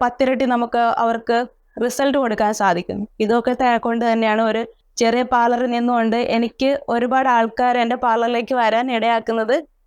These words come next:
ഈ മെഷീനുകളുടെ ഒരു ഹെൽപ്പോടു കൂടിയാണെന്നാണ് എനിക്ക് തോന്നുന്നത്. പിന്നെ ഇനി മേക്കപ്പിൻ്റെ മേഖലകളിൽ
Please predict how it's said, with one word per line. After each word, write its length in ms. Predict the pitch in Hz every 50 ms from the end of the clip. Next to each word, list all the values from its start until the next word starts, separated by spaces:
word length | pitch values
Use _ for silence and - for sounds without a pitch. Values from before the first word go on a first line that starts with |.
| _ _ -
ഈ 140 | 254 254 269
മെഷീനുകളുടെ 640 | 262 254 247 233 - 254 254 262 254 247 240 233 240
ഒരു 220 | 233 233 247 254 254 - _ _ _ _ -
ഹെൽപ്പോടു 420 | 226 226 226 226 233 240 240 226
കൂടിയാണെന്നാണ് 600 | 240 240 233 233 226 214 214 214 214 214 208 214
എനിക്ക് 260 | 226 240 226 - 247 240
തോന്നുന്നത്. 420 | 220 208 202 202 196 180 165 - - - _ _ _ _ _ _ _ _ _ _ _ _ _ _ _ _ - _
പിന്നെ 320 | 247 240 240 247 262 262
ഇനി 180 | 254 262 277 277
മേക്കപ്പിൻ്റെ 760 | 262 254 233 226 226 220 - 262 254 262 285 277 269 285 277
മേഖലകളിൽ 640 | 262 247 247 240 226 247 254 247 247 247 247 247 247